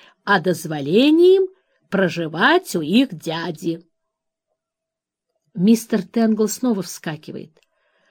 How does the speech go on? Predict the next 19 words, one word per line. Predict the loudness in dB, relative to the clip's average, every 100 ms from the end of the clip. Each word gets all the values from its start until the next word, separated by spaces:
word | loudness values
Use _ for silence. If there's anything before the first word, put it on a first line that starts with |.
| _ _
Прош-, | -2 0 -4
прощения, | -2 -2 -2 0 4 4 4 0 -6 -8
ваша | 0 0 2 4
милость, | 4 2 -6 -14 _ _ _ _
он | 2 4 2 _ 4
умер. | 6 8 4 0 -16 _ _ _ _ _ _ _ _ _ _ _ _ -12
"Если | -2 4 4 4 2 2 2
так..." — | 2 0 2 0 -2 _ _ _ _ _ _ _
канцлер, | -2 0 2 0 0 0
приложив | 0 0 0 0 -2 -2
глазам | -2 -2 -4 -4
ларнет, | -6 -2 0 2 0 -8 _ _ _ _
просматривает | -2 0 0 0 2 2 4
бумаги | 2 2 0 -2
на | -6
столе, | -8 -10 -10 -10 -14 _ _ _ _ _ _ _ _ _
то | 4 6
у | 8
их | 8 8 6 4 -4